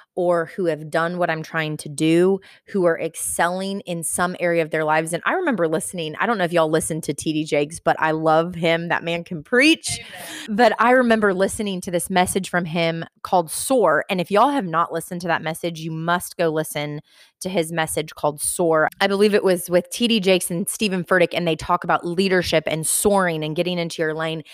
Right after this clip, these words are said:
Speaker 1: And one thing that T D said was, "Don't just surround yourself with somebody that's good in finances, but look at every single area of your life and find somebody whose marriage is excelling. Find somebody who is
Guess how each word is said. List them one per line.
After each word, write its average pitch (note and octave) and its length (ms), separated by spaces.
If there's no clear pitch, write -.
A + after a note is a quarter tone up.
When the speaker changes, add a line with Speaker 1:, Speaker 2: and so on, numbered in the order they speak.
Speaker 1:
And E3+ 220
one A3+ 240
thing G3+ 260
that D#3 260
T - 160
D F3+ 160
said F3 540
was, E3+ 500
"Don't A3 320
just G3 720
surround F#3+ 480
yourself F3+ 380
with E3+ 120
somebody F3 480
that's D#3 380
good F3 220
in E3 140
finances, F3 580
but - 160
look G#3 240
at G3+ 160
every F#3 320
single F3+ 520
area E3+ 340
of D#3+ 80
your D#3+ 140
life D#3 280
and E3 160
find G3 420
somebody D#3+ 440
whose E3 300
marriage E3 460
is D#3 160
excelling. C#3+ 640
Find F3+ 340
somebody E3+ 380
who E3+ 200
is D#3+ 240